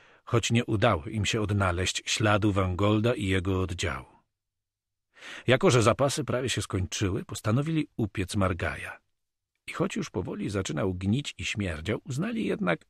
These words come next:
że jest jeszcze jadalny. Carmo stwierdził, że przysmak był wyborny i najadł się dosyta, czego z kolei nie można powiedzieć o pozostałych kamratach.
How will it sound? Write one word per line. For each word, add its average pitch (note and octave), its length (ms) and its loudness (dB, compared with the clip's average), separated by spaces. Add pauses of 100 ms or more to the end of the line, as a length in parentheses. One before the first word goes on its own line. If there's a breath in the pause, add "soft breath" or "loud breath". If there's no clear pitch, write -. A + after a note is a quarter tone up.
że C#2 460 -4
jest - 500 -2
jeszcze F#2 420 0
jadalny. F2 600 0 (1160 loud breath)
Carmo A#2+ 400 4
stwierdził, F#2 640 -4
że F#2 160 -2
przysmak - 460 -4
był B2 200 -2
wyborny G2 580 0 (280 loud breath)
i D#3 100 4
najadł F#2+ 420 4
się G2 160 2
dosyta, F#2+ 420 0 (220 soft breath)
czego - 320 -6
z - 60 -10
kolei D3+ 400 2
nie C3+ 140 6
można G2+ 340 6
powiedzieć F#2 420 2
o F#2+ 40 2
pozostałych F2+ 560 -2
kamratach. - 680 2